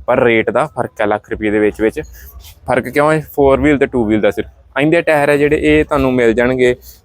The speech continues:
ਘੱਟੋ ਘੱਟ ਚਾਲੀ ਕੁ ਪੈਸੇ ਹੈਗੇ ਆ ਟਾਇਰ, ਹੈ ਨਾ। ਤੇ ਕੰਡੀਸ਼ਨ ਤੁਹਾਨੂੰ ਦਿਖਾ ਦਿੰਦੇ ਹਾਂ ਟਰੈਕਟਰ ਦੀ, ਬਿਲਕੁਲ ਨਵਿਆਂ ਵਰਗੀ ਆਉਂਦੀ ਹੈ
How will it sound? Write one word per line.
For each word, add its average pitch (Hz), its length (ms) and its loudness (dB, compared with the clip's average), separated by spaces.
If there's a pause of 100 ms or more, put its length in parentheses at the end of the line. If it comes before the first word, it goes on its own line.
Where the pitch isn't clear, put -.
(100)
ਘੱਟੋ 120 260 -2
ਘੱਟ 113 100 -2 (100)
ਚਾਲੀ 131 260 2
ਕੁ 120 80 -4
ਪੈਸੇ 113 320 0
ਹੈਗੇ 98 240 0
ਆ 92 180 -4
ਟਾਇਰ, 98 300 -2
ਹੈ 120 140 -8
ਨਾ। 156 100 -4 (520)
ਤੇ 139 80 -2
ਕੰਡੀਸ਼ਨ 143 480 2
ਤੁਹਾਨੂੰ 139 200 0
ਦਿਖਾ 123 200 -2
ਦਿੰਦੇ 117 160 -2
ਹਾਂ 127 60 -2
ਟਰੈਕਟਰ 127 260 -2
ਦੀ, 127 140 -6
ਬਿਲਕੁਲ 123 440 0
ਨਵਿਆਂ 120 260 2
ਵਰਗੀ 117 260 0
ਆਉਂਦੀ 123 260 0
ਹੈ 143 60 0